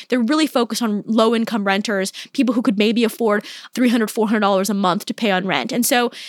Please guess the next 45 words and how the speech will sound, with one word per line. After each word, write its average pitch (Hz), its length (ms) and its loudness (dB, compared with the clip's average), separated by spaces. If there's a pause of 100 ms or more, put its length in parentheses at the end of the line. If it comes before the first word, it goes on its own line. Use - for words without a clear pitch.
(260)
I 269 120 2
agree 269 320 0
that 220 80 -2
this 226 80 -4
is, - 80 -4
like, 226 80 0
a 220 40 -2
very 214 240 0
nebulous 202 600 -2
term, 240 480 -4
but 233 140 2
I 202 80 4
also 214 200 -2
think 226 220 -4
it's 214 220 -2
just, - 400 -2
like, 208 260 -2
this - 260 -2
animating 233 460 0
idea 196 580 -2 (220)
that, 240 180 2
like, 233 160 -2
regular 233 360 0
people 233 200 -4
should 233 140 -8
be 233 40 0
able 202 100 -2
to 196 60 0
afford 214 300 0
housing 226 460 -2
and 196 80 -2
shelter - 460 -2
is, 208 240 -2
like, 196 280 0
not 185 380 0
really 175 540 -2
what's 220 180 0
at 170 80 -2
the - 60 -6
center - 340 -4
of - 80 -8
what - 140 -4
we're 208 100 -4
doing 156 240 -6
today. - 340 -14